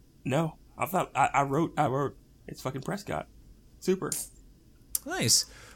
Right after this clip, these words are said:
Speaker 2: Well,
Speaker 1: I was wrong.
Speaker 2: we,
Speaker 1: I was wrong.
Speaker 2: Curtis, you're oh for two now, but that's all right. <laughs> Um,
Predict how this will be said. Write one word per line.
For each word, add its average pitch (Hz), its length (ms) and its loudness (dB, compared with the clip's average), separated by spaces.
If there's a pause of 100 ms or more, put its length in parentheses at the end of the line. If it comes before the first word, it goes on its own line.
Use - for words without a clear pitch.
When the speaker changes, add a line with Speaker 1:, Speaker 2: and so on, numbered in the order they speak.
(120)
Speaker 2:
Well, 185 220 4
Speaker 1:
I - 20 2
was 165 120 0
wrong. 170 280 0 (120)
Speaker 2:
we, 147 140 -10
Speaker 1:
I - 0 - (360)
was 165 120 -6
wrong. 156 80 -2
Speaker 2:
Curtis, 190 260 6
you're 131 100 6
oh 165 80 8
for 180 140 -2
two 240 240 -2
now, 110 160 0
but - 80 2
that's 131 220 4
all - 80 2
right. - 140 -4
<laughs> - 60 -20 (460)
Um, 170 560 4